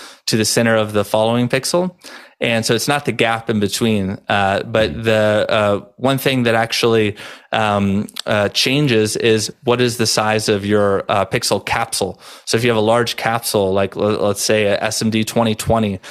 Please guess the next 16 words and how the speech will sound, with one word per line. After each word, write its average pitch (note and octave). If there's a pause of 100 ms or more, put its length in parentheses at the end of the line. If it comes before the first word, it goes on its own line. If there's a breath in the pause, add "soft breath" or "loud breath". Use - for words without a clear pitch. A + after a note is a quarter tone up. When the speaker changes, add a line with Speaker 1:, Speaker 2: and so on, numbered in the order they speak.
(220 loud breath)
Speaker 1:
that's G#2
a, G#2+
uh, -
uh, G2
you G#2+
know, G2
a G2+
point B2+ (320 loud breath)
two B2+
zero A2+
millimeter G#2+ (280 loud breath)
capsule A#2+
on G#2+
that G2+
pixel. G2 (380 loud breath)
Uh, G#2